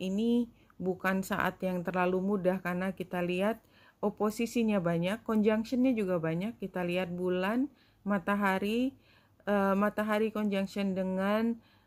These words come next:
eh, Merkurius, Pallas Athena, South Node, dan juga berdekatan dengan Mars. Ya, jadi di sini nuansanya adalah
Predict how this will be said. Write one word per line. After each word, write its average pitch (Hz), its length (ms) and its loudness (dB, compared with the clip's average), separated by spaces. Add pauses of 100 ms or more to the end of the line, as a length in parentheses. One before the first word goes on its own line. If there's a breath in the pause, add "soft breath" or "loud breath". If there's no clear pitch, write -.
(240 soft breath)
eh, 180 320 -4 (720)
Merkurius, 196 800 0
Pallas 190 400 0
Athena, 202 720 -2
South 262 560 -2
Node, 180 240 -2 (160)
dan 190 560 -2 (160)
juga 180 400 -2
berdekatan 175 800 -6
dengan 185 640 -2 (160)
Mars. 180 480 0 (400 soft breath)
Ya, 185 160 0
jadi 180 240 0
di 196 80 -2
sini 233 480 2 (400 loud breath)
nuansanya 214 800 2
adalah 208 640 0